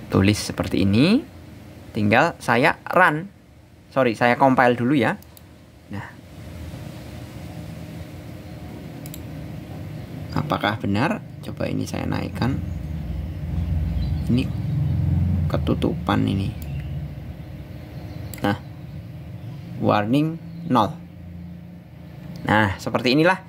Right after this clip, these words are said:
yang dinamakan bagaimana kita menyusun atau mengkonversi masalah, eh, dunia nyata. Ya, walaupun ini <laughs> masalahnya belum rumit-rumit amat ya, belum sangat rumit,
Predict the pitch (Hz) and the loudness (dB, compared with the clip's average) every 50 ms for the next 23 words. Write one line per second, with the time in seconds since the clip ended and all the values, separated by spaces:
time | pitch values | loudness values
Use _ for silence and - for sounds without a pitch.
0 | - - - - - - 127 131 143 151 151 - - 131 117 110 107 107 107 101 | -20 -20 -20 -14 0 2 4 4 4 2 -2 -8 -10 -8 -4 -2 -2 0 0 0
1 | 98 120 131 143 - - - - - - - 107 101 - 104 98 104 104 123 131 | -2 -2 -4 -4 -6 -12 -16 -20 -20 -8 -6 -4 -4 -2 0 2 2 4 4 2
2 | 127 - 123 113 - 131 127 123 120 117 113 113 110 107 104 - - 147 175 151 | 2 0 -2 -2 2 2 4 4 6 4 4 4 4 2 2 2 2 2 2 2
3 | 107 - - - 139 175 - - - - - - - - - - 147 165 180 - | 0 0 4 6 6 6 4 2 -4 -14 -16 -16 -18 -14 -2 0 2 2 4 6
4 | - 175 175 170 - 170 165 147 151 151 - - 135 139 175 208 190 143 127 127 | 6 6 6 6 6 6 6 6 4 2 0 0 0 2 2 2 2 2 2 2
5 | - 120 117 113 117 117 - 139 135 - - - - - - - 87 101 104 107 | 0 2 2 2 2 2 0 -4 -10 -14 -16 -20 -20 -12 -6 -2 -2 0 0 0
6 | 107 107 104 104 104 104 - - 113 104 98 101 104 101 101 104 101 101 104 - | 0 -2 -2 -2 -2 -4 -2 -2 0 2 4 6 6 6 6 4 4 2 4 4
7 | 127 139 143 175 - - - - - - - - - - - 104 104 104 104 101 | 4 4 2 0 -4 -8 -14 -20 -20 -20 -18 -18 -18 -4 0 4 6 8 10 10
8 | 101 101 - - 123 127 131 107 107 151 139 135 - - - - - - - - | 10 8 6 6 6 6 6 6 6 6 4 4 0 -10 -20 -18 -18 -14 2 4
9 | 131 127 131 - 139 127 127 127 131 147 156 151 131 120 113 110 110 120 117 120 | 6 6 8 8 8 10 10 8 6 4 2 4 4 4 4 4 4 4 4 4
10 | 113 131 120 117 120 120 - - 110 107 101 104 123 127 - - 98 95 117 165 | 4 2 2 2 2 2 2 4 4 4 6 6 4 4 4 2 0 2 2 0
11 | - - - - 113 107 104 104 104 104 123 120 127 139 - - - 135 131 147 | -4 -8 -8 -4 0 0 2 2 2 4 6 6 6 6 4 4 2 2 4 4
12 | 175 - - | 4 2 0